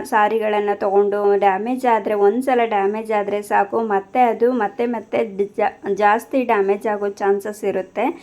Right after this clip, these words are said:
So ಹಾಗಾಗಿ ಈ ರೀತಿ ಕೇರ್ ಮಾಡಬೇಕು. ಈ ರೀತಿ ಟಿಪ್ಸನ್ನು ಯೂಸ್ ಮಾಡಿ ನಾವು ಸಾರಿ ಮತ್ತು ಬ್ಲೌಸನ್ನು ನಾವು ನೀಟಾಗಿ ಎತ್ತಿಡಬೇಕಾಗುತ್ತೆ. ಹಾಗೆ ನಾವು ಸಾರಿಯನ್ನು ವೇರ್ ಮಾಡಬೇಕಾದ್ರೂ ಕೂಡ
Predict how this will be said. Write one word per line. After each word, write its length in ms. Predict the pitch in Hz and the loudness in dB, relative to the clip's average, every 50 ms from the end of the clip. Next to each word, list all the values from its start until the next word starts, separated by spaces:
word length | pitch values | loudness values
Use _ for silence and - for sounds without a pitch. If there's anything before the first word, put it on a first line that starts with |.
| - - - - - - | -20 -20 -20 -20 -18 -6
So 100 | - 247 | -2 2
ಹಾಗಾಗಿ 680 | 240 247 247 240 226 214 202 208 214 214 202 214 254 269 | 4 4 4 6 4 4 4 4 2 2 2 0 -2 -2
ಈ 300 | - - 220 220 247 269 | -2 -4 -4 -2 0 0
ರೀತಿ 380 | 277 262 240 254 - 233 247 247 | 0 0 -2 -2 -2 -4 -4 -4
ಕೇರ್ 360 | 247 - 208 208 214 220 277 | -4 -4 -4 -2 -2 -4 -4
ಮಾಡಬೇಕು. 540 | 277 208 202 202 202 190 202 202 202 233 240 | -2 0 0 0 0 0 -4 -2 0 0 0
ಈ 240 | 226 214 214 - | 0 0 -2 0
ರೀತಿ 300 | 226 214 214 - 214 214 | 0 0 -2 -2 -4 -6
ಟಿಪ್ಸನ್ನು 640 | 208 - 214 - 453 - - 277 277 269 269 269 254 | -6 -4 -6 -6 -6 -4 -2 2 4 6 6 4 4
ಯೂಸ್ 280 | 233 226 214 214 226 233 | 2 0 -2 -2 -4 -4
ಮಾಡಿ 360 | 226 220 214 202 208 233 240 | -4 -2 -2 0 0 0 0
ನಾವು 380 | 226 214 202 202 226 269 392 - - - - - - - | 0 0 0 0 0 -2 -4 -6 -10 -20 -20 -20 -20 -10
ಸಾರಿ 480 | - - 240 220 220 226 226 220 220 226 | 0 4 6 6 6 6 4 2 -2 -2
ಮತ್ತು 420 | 220 202 196 - 220 220 202 196 | -2 -4 -4 -2 -4 -6 -6 -2
ಬ್ಲೌಸನ್ನು 680 | 208 202 202 220 262 269 262 262 226 214 214 208 208 214 | 0 0 2 2 0 -2 0 -2 -2 -2 -2 -2 -2 -2
ನಾವು 320 | 214 202 202 196 202 233 | 0 0 0 0 0 -2
ನೀಟಾಗಿ 680 | 233 220 214 214 226 240 254 247 226 214 208 208 240 240 | -4 -4 -4 -4 -6 -6 -2 -2 0 0 0 -2 -6 -6
ಎತ್ತಿಡಬೇಕಾಗುತ್ತೆ. 1200 | - - 208 196 - - 214 208 202 202 208 202 196 - 202 196 190 196 196 196 - - 208 240 277 - - - - - - - - | -4 -6 -8 -8 -6 -6 -6 -6 -4 -2 -4 -4 -2 0 0 0 0 -2 -4 -6 -2 -2 -2 -2 -2 -4 -10 -20 -20 -20 -20 -8 -2
ಹಾಗೆ 320 | 254 240 233 220 247 269 277 | 0 0 0 2 0 0 2
ನಾವು 360 | 269 254 240 226 226 240 269 | 2 2 2 0 0 0 0
ಸಾರಿಯನ್ನು 600 | 269 - 233 214 220 214 220 220 214 208 214 202 | 0 0 0 0 0 0 -4 -4 -4 -4 -4 0
ವೇರ್ 320 | 208 208 202 214 254 262 | 2 2 4 2 2 0
ಮಾಡಬೇಕಾದ್ರೂ 760 | 269 254 240 226 220 208 220 208 208 - 208 202 202 202 208 | 0 -2 -2 -4 -4 -4 -6 -6 -2 0 0 0 0 -2 -4
ಕೂಡ 220 | 202 214 202 202 | -4 -2 -2 0